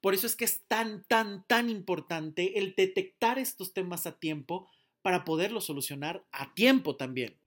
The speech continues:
Por eso creo que es tan importante el dejar de, de postergar las cosas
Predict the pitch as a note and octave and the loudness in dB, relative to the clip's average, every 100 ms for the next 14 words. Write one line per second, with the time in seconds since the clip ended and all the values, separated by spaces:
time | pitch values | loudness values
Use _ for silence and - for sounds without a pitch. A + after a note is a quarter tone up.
0 | _ _ _ _ C4 C#4 D4 D#4+ C#4 C4+ | _ _ _ _ 6 8 8 4 2 2
1 | C4 C4 B3+ A3+ G3+ F#3 F#3 F3 E3+ E3+ | 0 0 -2 -4 -4 -4 -4 -6 -6 -6
2 | E3+ E3+ E3+ F#3 F3+ F3+ F#3+ - G#3+ A3+ | -4 -4 -2 -4 -2 0 0 0 -2 -2
3 | A#3 F3 F#3 F#3 F#3 F#3 - _ _ _ | -2 -2 2 4 4 0 -8 _ _ _
4 | - - - C4+ C4+ C4+ C4+ C4+ B3+ C4 | -20 0 6 8 8 6 6 4 2 2
5 | A#3+ - G3+ - - - - - | 0 0 2 0 -2 -8 -12 -14